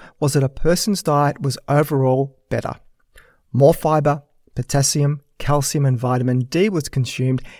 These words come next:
and less salt was eaten in people who had frozen produce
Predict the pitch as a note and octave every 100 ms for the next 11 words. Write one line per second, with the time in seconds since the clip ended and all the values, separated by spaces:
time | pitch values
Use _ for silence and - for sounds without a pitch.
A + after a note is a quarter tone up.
0 | - C#3+ C3 C3 - - E3 G#3+ - C#3
1 | A#2+ - C3+ - - _ - B2+ - D#3
2 | E3 F3 D3+ D3+ - - - D3+ E3 F#3
3 | C#3+ B2+ B2 B2+ A#2+